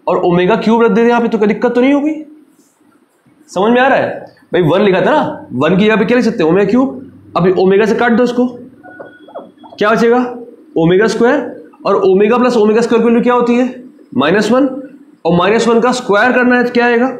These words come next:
वन, क्या आ गया, वन, इसकी वैल्यू क्या आ गई, वन आ गई ना। Likewise इसको, इसको, इसको, अब सबको सॉल्व कर सकते हो, कोई दिक्कत तो नहीं है, कर लोगे ना,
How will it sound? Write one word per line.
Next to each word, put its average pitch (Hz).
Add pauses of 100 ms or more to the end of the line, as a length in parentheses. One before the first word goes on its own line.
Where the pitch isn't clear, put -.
(180)
वन, 196 (1000)
क्या 190
आ 220
गया, 277 (240)
वन, 143 (320)
इसकी 196
वैल्यू 233
क्या 254
आ -
गई, 135 (220)
वन 160
आ 202
गई 202
ना। 269 (540)
Likewise 196
इसको, 202
इसको, 208
इसको, 196
अब 185
सबको 226
सॉल्व 240
कर 254
सकते 247
हो, 254
कोई 202
दिक्कत 208
तो 240
नहीं 247
है, 247 (440)
कर 196
लोगे 240
ना, 262